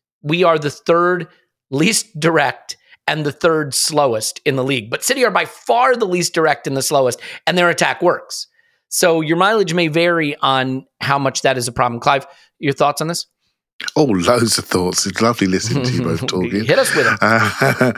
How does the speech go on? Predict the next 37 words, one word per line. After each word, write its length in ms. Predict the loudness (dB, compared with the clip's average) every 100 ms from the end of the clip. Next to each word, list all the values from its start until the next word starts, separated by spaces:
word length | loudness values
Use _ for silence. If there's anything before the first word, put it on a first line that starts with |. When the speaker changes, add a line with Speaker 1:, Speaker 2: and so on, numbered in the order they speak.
| -4 -4
Speaker 2:
<laughs> 200 | -6 0
Speaker 1:
Do 80 | 2
you 40 |
need 120 | 4
to 40 | 4
go 60 |
Speaker 2:
um, 80 | 2
Speaker 1:
for 80 | 2
another 180 | 2 4
walk 400 | 4 2 0 -2
first, 280 | 0 0 -2
though? 140 | -2
Do, 160 | -2 0
do 100 | 4
you 80 |
wanna 120 | 4 6
Speaker 2:
yeah, 100 | 4
Speaker 1:
think 120 | 4
about 120 | 2
it 80 | 0
on 100 | 0
your 140 | 0
walk? 160 | 0 2
Speaker 2:
because 140 | 2
this 180 | 2 4
was 100 | 4
the 80 | 6
other 220 | 4 4
section 440 | 2 0 0 0 0
of 120 | 0
my 160 | 0 2
walk, 380 | 2 0 0
really, 320 | 0 0 -2 -6 -8 -4 -4 0
thinking 400 | 0 2 2 2
Speaker 1:
Oh, 40 |
yeah, 60 | 4
Speaker 2:
about, 340 | 2 2 0